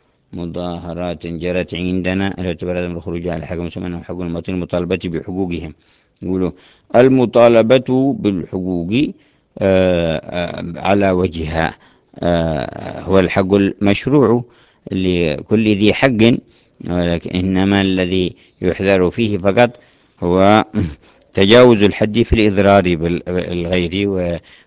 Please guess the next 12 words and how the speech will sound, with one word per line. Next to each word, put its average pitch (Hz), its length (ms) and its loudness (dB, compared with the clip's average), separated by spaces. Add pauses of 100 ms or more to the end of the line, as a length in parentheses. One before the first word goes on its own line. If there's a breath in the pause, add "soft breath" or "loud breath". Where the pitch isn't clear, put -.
و-، 87 400 -4
وإر-، 92 400 0
وإرعاب 92 580 0
أو 92 80 2
تخويف 92 520 -4
الآمنين 90 880 0 (400 soft breath)
أو 87 440 -2 (180)
تكسير 98 460 -2
الأشياء 113 640 0
التي 113 400 2 (120)
<clears throat> 143 220 6
هي 117 260 8